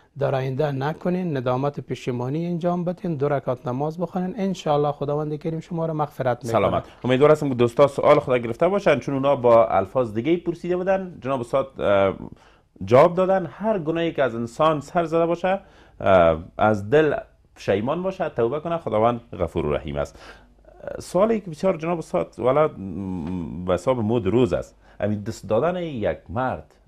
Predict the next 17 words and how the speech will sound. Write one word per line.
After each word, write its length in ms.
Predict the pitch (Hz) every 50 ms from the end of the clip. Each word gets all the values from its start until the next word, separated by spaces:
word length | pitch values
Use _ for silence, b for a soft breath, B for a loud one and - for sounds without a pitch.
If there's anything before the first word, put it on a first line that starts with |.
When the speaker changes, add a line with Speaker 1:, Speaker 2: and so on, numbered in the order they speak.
| _ _ - 87 85
Speaker 2:
با 100 | 80 82
طبقهٔ 460 | 82 - 82 76 78 - - 120 113 107
ناس 240 | 104 85 78 - -
با 120 | 85 80 80
کیها 360 | - - 98 113 143 175 165
جواز 420 | 127 107 110 95 90 82 80 67
داره 260 | 76 76 71 69 71 -
که 60 | -
با 120 | 78 80 78
کی 160 | - - 147
دست 260 | 127 139 147 131 131
بده 140 | 131 127 143
و 60 | 135
با 160 | 113 85 76
کی 120 | - - 95
دست 260 | 85 78 80 - -
نده؟ 220 | 65 - - 62